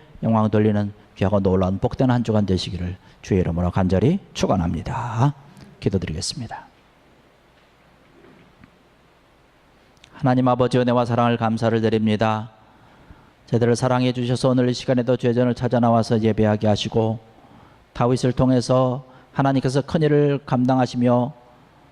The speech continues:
하나님의 나라 일을 가-, 세우게 하도록 하셨던 하나님의 마음과 하나님의 손길을 우리가 헤아려 봅니다.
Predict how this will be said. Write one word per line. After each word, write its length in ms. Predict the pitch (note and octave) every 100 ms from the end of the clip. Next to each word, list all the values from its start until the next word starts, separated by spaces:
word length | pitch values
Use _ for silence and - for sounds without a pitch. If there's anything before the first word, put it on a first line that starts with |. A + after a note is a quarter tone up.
| -
하나님의 400 | C#3 C#3+ D3 D#3
나라 260 | C#3+ C#3
일을 320 | C3+ C3+ C3+ B2+
가-, 360 | B2+ A#2+ A#2+
세우게 400 | A#2 - C#3+ C3 A#2+
하도록 300 | B2 A#2 A2+
하셨던 600 | A2 A2+ - A2+ A2 G#2+ - - -
하나님의 360 | - D3 D3+ D3+
마음과 320 | C#3+ C#3 C#3
하나님의 320 | C3+ C3 C3
손길을 640 | - B2+ A#2+ A#2+ A#2+ A2+ A2
우리가 280 | A#2 A2
헤아려 400 | G#2 - A#2 G#2+
봅니다. 560 | G#2+ G#2 A2 G#2+ A2